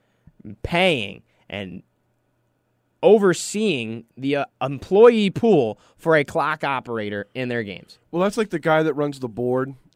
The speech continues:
Speaker 2: at, uh, Cleveland Brown Stadium, First Energy Stadium. You know, like, the, the big board, and it shows all those fancy videos and all that stuff.
Speaker 1: Right, right.
Speaker 2: That is a paid full-time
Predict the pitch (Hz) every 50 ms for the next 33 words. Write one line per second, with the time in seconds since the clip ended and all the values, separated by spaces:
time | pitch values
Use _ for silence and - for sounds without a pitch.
0 | _ _ _ - 120 127 123 123 123 - _ _ _ _ - _ _ _ - 123
1 | 117 104 104 - - - 147 135 131 131 117 127 120 120 120 - - 127 123 123
2 | 127 127 123 135 123 113 - 123 120 120 117 110 117 107 - - 120 113 113 120
3 | 123 127 127 _ _ _ _ _ _ 131 139 143 139 131 - 135 127 123 - 131
4 | 131 123 110 139 143 131 113 110 135 135 135 135 123 101 - - 147 135 123 131
5 | 123 120 120 113 - - - 127 120 117 - 123 117 113 117 117 120 131 127 123
6 | 139 131 131 131 131 135 131 - - 127 131 127 113 92 - - 113 110 101 87
7 | - _ _ _ _ _ _ _ - 165 190 214 247 226 202 196 165 160 135 139
8 | 135 127 - - - 175 175 170 170 170 165 160 - - - - 180 190 220 214
9 | - - 180 170 156 147 143 139 131